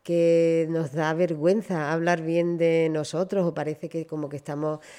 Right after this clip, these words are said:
eh, queriendo vender algo cuando se trata de un compromiso. Y en general hay que decirlo, hay que comunicar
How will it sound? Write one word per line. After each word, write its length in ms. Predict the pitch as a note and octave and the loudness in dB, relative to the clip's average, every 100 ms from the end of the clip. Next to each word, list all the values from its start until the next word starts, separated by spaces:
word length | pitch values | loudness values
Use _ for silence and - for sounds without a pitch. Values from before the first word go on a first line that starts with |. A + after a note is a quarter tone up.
| - - | -20 -8
eh, 220 | E3+ E3 | 0 0
queriendo 480 | E3 D#3 E3 E3+ E3 | 2 2 4 4 4
vender 500 | D3+ D3 C#3+ D#3+ E3 | 2 0 2 4 4
algo 520 | E3 E3+ D#3 D#3 D#3 D#3 | 4 2 0 0 -2 -4
cuando 260 | D3+ D3 | -6 -6
se 120 | D3+ | -8
trata 300 | D3 D3+ D#3 | -6 -4 0
de 60 | D#3 | 0
un 100 | D3+ | -2
compromiso. 600 | C#3+ C3+ C#3 G#3+ A3 E3 - - _ - | -4 -4 -4 -4 -4 -8 -10 -20 _ -8
Y 360 | D#3 D3 C#3 | -2 0 2
en 120 | C#3 C3+ | 0 -2
general 500 | D#3 C#3 C#3 F#3 - | -4 -2 -2 -4 -4
hay 140 | F3+ | -4
que 200 | F3 G3 | 0 0
decirlo, 540 | D3+ C3+ G#3 C#4 C#4+ - | 0 -4 -2 0 0 0
hay 140 | E3 | -2
que 300 | - F#3 F3 | 0 0 0
comunicar 760 | - F3 E3 D3+ C#3+ F3 E3 | 2 2 2 -2 0 0 0